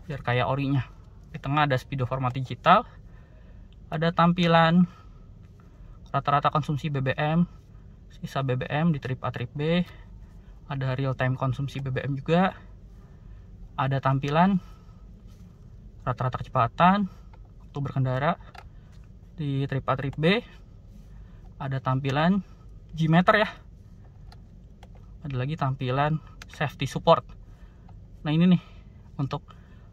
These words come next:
lane keep assist dan collision mitigation braking system. Ada juga tampilan untuk setting. Ada pengaturan jam.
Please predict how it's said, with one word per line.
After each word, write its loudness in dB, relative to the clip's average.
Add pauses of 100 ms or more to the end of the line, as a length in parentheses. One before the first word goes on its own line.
(760)
lane -2
keep -8
assist -8
dan -6
collision 0
mitigation 0 (320)
braking -2
system. -2 (1600)
Ada -10
juga -6
tampilan -2 (640)
untuk -12
setting. -4 (1800)
Ada -10
pengaturan -4
jam. 0